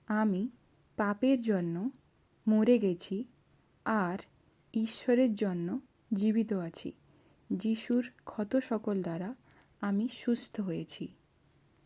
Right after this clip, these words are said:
আমেন। পিতা, তোমার বাক্যের কারণে আমি বিজয়ী হয়েছি।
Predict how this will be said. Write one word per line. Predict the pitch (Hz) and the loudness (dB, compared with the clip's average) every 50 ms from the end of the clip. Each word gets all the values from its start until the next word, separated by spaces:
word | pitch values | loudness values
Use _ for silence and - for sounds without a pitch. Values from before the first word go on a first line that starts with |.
| _ _ _ _ - | _ _ _ _ -2
আমেন। | 208 202 196 196 202 202 196 175 175 180 - _ _ _ _ _ _ _ _ _ _ _ _ _ _ _ _ _ _ _ _ _ _ _ _ - - _ - _ _ _ _ | 0 2 2 4 4 2 2 0 -2 -6 -10 _ _ _ _ _ _ _ _ _ _ _ _ _ _ _ _ _ _ _ _ _ _ _ _ -20 -20 _ -20 _ _ _ _
পিতা, | - 240 240 240 - 185 175 180 226 - _ _ _ _ _ _ _ _ _ _ _ _ _ _ _ _ - | 0 0 0 0 -2 -6 -4 -6 -8 -12 _ _ _ _ _ _ _ _ _ _ _ _ _ _ _ _ 0
তোমার | - 220 220 226 233 240 247 | 2 4 4 4 4 4 2
বাক্যের | 214 202 202 196 196 - - - 240 233 | 2 2 0 0 -2 -2 2 4 4 4
কারণে | 233 - 214 190 180 175 165 165 165 190 254 - _ _ _ _ _ _ _ _ _ _ _ _ - | 4 2 -2 -2 -2 -2 -2 -2 -2 -4 -6 -8 _ _ _ _ _ _ _ _ _ _ _ _ -2
আমি | - 214 220 220 202 190 202 220 220 | 0 2 4 4 4 2 0 0 -2
বিজয়ী | 190 - 214 214 196 214 220 226 233 220 | -2 0 0 0 2 4 6 6 6 4
হয়েছি। | 202 190 180 170 165 - - 165 - | 2 0 -2 -2 -2 -4 -6 -8 -10